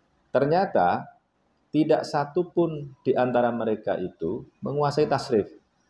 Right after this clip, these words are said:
Ini yang sering saya kritik, ibarat anak-anak kita diminta untuk membaca buku teks bahasa Inggris, tetapi mereka tidak diajari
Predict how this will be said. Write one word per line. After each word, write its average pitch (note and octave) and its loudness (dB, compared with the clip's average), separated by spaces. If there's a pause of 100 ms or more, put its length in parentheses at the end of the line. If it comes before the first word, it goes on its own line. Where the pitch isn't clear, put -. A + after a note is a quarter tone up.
(680)
Ini F#3 6
yang D#3 0
sering D3 4
saya B2 2
kritik, A#2+ -2
ibarat C#3+ 2
anak-anak A#2 -2
kita A2+ -2
diminta D3 -2
untuk C#3 2
membaca B2+ 2
buku A2+ -2
teks - -2
bahasa G#2 2
Inggris, G2+ -2
tetapi D3 -2
mereka D#3 0
tidak D3 0
diajari A#2 2